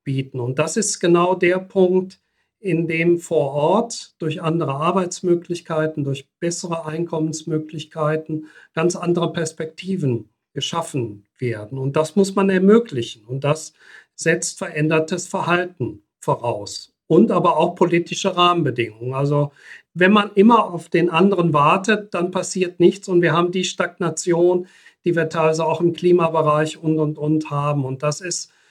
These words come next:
genau ein bisschen aktiver werden, handlungsfreudiger und sich selber definieren in der Rolle, in der man als Konsument und Mitmensch ist, von der Nachbarschaft bis zum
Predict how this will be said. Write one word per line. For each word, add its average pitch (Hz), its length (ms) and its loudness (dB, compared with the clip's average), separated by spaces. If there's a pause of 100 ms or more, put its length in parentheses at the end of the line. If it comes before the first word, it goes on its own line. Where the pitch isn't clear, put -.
(220)
genau 170 680 4
ein 175 260 -4
bisschen 180 380 2
aktiver 190 580 0
werden, 170 380 4
handlungsfreudiger 170 1300 0 (280)
und 156 180 2
sich - 200 -4
selber 175 380 4
definieren 165 760 2
in 151 200 -2
der 151 160 -2
Rolle, 160 520 2 (320)
in 151 120 0
der 156 160 2
man 156 220 2
als 147 220 -2
Konsument 156 600 2
und 151 160 0
Mitmensch 156 580 -2
ist, 165 260 -8
von 160 160 -4
der 139 120 2
Nachbarschaft - 680 -4
bis - 180 -8
zum 147 320 -2